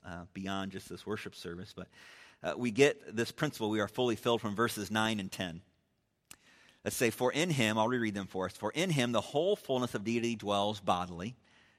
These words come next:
Verse ten, "And you have been filled," or, or brought to fullness, or made complete, "in him who is the head of all rule and authority."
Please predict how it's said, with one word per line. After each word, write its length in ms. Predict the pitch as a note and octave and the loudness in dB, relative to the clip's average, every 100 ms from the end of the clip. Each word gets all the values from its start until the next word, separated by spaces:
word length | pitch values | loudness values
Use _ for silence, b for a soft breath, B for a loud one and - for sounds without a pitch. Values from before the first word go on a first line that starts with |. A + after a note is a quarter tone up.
| b | b
Verse 220 | A#2 B2+ | 2 2
ten, 340 | - F#2+ F#2 B2 b b b b | 0 -2 -4 -8 b b b b
"And 100 | G#2+ | 0
you 100 | C3 | 4
have 160 | C3+ A2+ | 2 4
been 200 | B2+ A#2+ | 2 2
filled," 640 | - - G3+ G#2 G#2 C#3 D3 - _ _ | 0 2 4 4 2 -2 -6 -10 _ _
or, 120 | G2+ | -4
or 120 | F#2 G#2 | 0 0
brought 380 | F2+ B2 D3 | 6 8 8
to 100 | - | 6
fullness, 640 | C3+ - F#2+ F2+ G2 - - b b | -4 -2 -2 -2 -4 -6 -10 b b
or 100 | - | -4
made 320 | G2+ G#2 A#2+ B2+ | 0 2 2 2
complete, 640 | C3+ B2 F#2+ F#2 - - b b b b | -4 -4 -4 -6 -6 -16 b b b b
"in 220 | C3 C#3 | -2 0
him 560 | B2+ D#3 B2+ F2+ F#2+ A2+ b b b | 0 0 0 -2 -4 -8 b b b
who 120 | - A#2+ | 0 0
is 80 | |
the 80 | G#2 | 2
head 240 | - C3 A2+ | 2 4 4
of 120 | G#2 | 4
all 320 | G#2+ A#2 A#2+ | 6 6 4
rule 500 | A2+ A2 G#2 G2+ G#2 - _ _ - | 2 2 2 0 -4 -12 _ _ -8
and 100 | G2+ | -8
authority." 480 | F#2+ F#2 E2+ D#2 | -4 -6 -6 -10